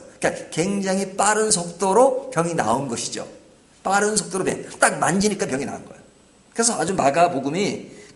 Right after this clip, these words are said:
아주 간략하게 지금 소개 이렇게 하고 있어요. 근데 그 다음 얘기가 뭐냐면 예수께서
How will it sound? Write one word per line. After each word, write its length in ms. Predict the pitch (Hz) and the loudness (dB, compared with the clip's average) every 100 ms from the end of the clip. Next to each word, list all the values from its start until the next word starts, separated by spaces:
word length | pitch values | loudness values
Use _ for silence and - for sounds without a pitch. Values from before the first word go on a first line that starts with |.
| _ - | _ -12
아주 300 | - 175 226 | -2 -2 0
간략하게 1080 | - 160 208 226 208 - 185 185 233 233 - - | -2 0 2 2 0 0 0 4 2 0 -12 -6
지금 280 | - 180 196 | -4 -2 0
소개 280 | - 220 202 185 | 0 0 -2 -4
이렇게 520 | 139 165 165 160 - - | -6 -4 -2 -2 -4 -8
하고 240 | - 160 | -6 -2
있어요. 720 | 151 - 139 123 226 277 - - - - - - | -2 0 2 4 4 4 -4 -14 -20 -20 -20 -18
근데 420 | - 220 262 208 - | -4 0 2 2 0
그 160 | - | 0
다음 360 | 196 220 233 277 | 4 4 4 2
얘기가 300 | 190 143 156 | 0 0 -4
뭐냐면 640 | 107 95 98 190 - - - - - _ 113 | -4 -4 -2 -2 -4 -10 -18 -20 -20 _ 0
예수께서 1200 | 147 175 - 190 165 143 143 113 107 90 - | 4 6 4 6 6 6 6 4 2 0 -6